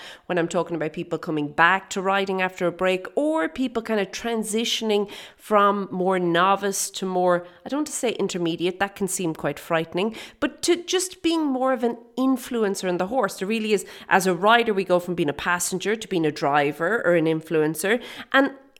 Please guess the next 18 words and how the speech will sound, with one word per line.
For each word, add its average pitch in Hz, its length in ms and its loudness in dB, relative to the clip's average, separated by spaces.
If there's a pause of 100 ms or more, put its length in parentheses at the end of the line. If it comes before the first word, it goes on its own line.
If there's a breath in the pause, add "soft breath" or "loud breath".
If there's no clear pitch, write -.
with 330 240 0
the 277 120 2
horse, 330 500 0
it's 240 180 -2
rather 302 320 0
than 262 240 0
doing 233 340 0
it 202 140 0
for 339 460 0
me, 175 340 -2 (220 loud breath)
now 202 80 -2
you're 220 140 2
gonna 226 200 2
work 208 340 -4
with 247 520 -6
me, - 400 -8 (140)
okay? 190 440 4 (260 loud breath)
And 262 140 -2